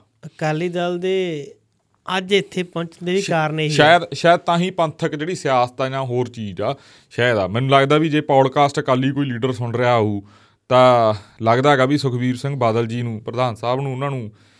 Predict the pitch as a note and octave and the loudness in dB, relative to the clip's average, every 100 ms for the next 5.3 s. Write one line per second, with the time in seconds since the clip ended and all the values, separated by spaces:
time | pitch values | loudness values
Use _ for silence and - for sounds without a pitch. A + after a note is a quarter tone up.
0 | _ _ - C#3+ C3 C#3+ C#3+ C3 C#3+ D#3 | _ _ 0 2 2 2 0 -2 0 2
1 | C3+ B2+ B2+ C3 A#2 B2+ C#3+ C#3+ C3 E3+ | 2 2 2 2 0 -6 -4 -6 -6 -8
2 | - D3 D3 F#3 F3 C#3 C#3 B2+ B2+ B2+ | 0 0 4 2 6 6 6 0 -2 -2
3 | B2+ - _ _ _ _ _ _ _ _ | -4 -8 _ _ _ _ _ _ _ _
4 | _ _ _ _ _ - C#3+ D#3 E3+ F3 | _ _ _ _ _ 0 2 4 2 0
5 | F3+ F3+ - | 0 -2 -8